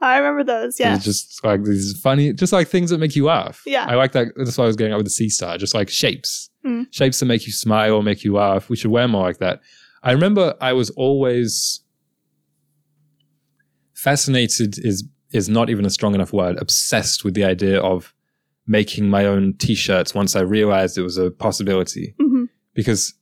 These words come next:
Speaker 2: I remember, I think we were just walking through a store once, like a Walmart or something, like a big store, and I saw those iron-on transfers.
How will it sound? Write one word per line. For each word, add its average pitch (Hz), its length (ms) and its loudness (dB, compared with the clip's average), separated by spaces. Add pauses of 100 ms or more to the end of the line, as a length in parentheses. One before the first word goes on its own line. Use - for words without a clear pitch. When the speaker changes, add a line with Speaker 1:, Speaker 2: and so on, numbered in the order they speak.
(460)
Speaker 2:
I 120 60 -2
remember, 117 340 0
I 131 100 0
think 180 200 0
we 175 60 2
were 143 60 4
just 127 160 -2
walking 127 300 0
through 113 140 -2
a 98 40 -2
store 123 360 0
once, 90 520 -4 (160)
like 123 120 -4
a 117 60 0
Walmart 104 480 0
or 87 80 -6
something, - 200 -6
like 95 100 -2
a 104 40 -2
big 113 240 0
store, 92 480 -2 (460)
and 107 100 2
I 107 40 2
saw 123 280 2
those 110 460 0 (120)
iron-on 104 840 0 (220)
transfers. - 800 -2